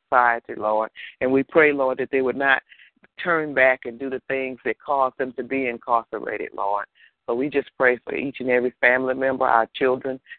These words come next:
that are incarcerated. We pray, Lord, for our families, Lord. We pray, Lord, that we would have agape love for one another, not the kind of love that if you do something for me, I'll do something for you, love. We just pray, Lord, that we would love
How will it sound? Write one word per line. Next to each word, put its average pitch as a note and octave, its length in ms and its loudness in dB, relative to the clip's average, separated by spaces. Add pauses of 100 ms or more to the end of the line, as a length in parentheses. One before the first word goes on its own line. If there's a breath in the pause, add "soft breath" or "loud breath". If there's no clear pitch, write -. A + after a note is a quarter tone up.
(100)
that A#2 120 2
are A#2 160 2
incarcerated. G#2+ 840 -2 (840)
We C3 100 0
pray, A#2+ 260 4
Lord, A2+ 360 2
for A2 100 2
our A2 260 2
families, G#2+ 520 -2
Lord. G#2+ 360 -4 (400 loud breath)
We A2+ 120 -4
pray, C3 240 4
Lord, B2+ 300 2
that B2 100 -4
we C3+ 120 -2
would B2+ 140 -4
have B2 200 0
agape A2 540 2
love G2 320 -2
for - 120 -8
one A2 220 -6
another, G#2+ 380 -4 (340 loud breath)
not A2 180 4
the A#2+ 80 -4
kind B2 320 -2
of A2+ 80 -6
love A#2+ 420 0
that A2+ 160 -2 (280 soft breath)
if A#2+ 160 -6
you A#2+ 120 -2
do B2+ 260 -2
something A#2+ 320 -2
for - 80 -10
me, A#2+ 220 -4
I'll A#2 280 2
do A#2+ 200 -4
something A2+ 380 -8
for A2 80 0
you, A2 180 -2
love. G#2 260 2
We A#2+ 100 -4
just B2 280 -6
pray, B2 160 4
Lord, A#2+ 280 2
that A2+ 80 -8
we C3+ 100 -4
would A#2+ 120 -2
love A#2 280 0